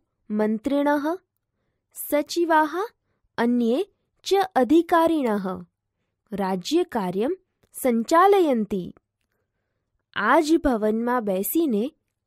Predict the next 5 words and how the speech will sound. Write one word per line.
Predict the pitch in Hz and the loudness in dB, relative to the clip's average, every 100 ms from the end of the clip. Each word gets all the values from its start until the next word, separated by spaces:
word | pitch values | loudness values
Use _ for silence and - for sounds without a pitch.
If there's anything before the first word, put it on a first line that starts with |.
| _ - | _ -8
રાજ્યના | 220 208 202 247 269 269 262 | -4 -2 -2 -4 -2 -2 -4
મંત્રીઓ, | 220 196 196 - 269 294 359 - _ _ _ _ _ | -4 -4 -6 -4 -2 -2 -4 -12 _ _ _ _ _
સચિવો | - 220 196 - 214 240 415 - _ _ _ | -4 -4 -2 -6 -6 -4 -6 -8 _ _ _
અને | - 330 427 | -6 -2 0
બીજા | 330 269 247 359 | 0 -2 0 0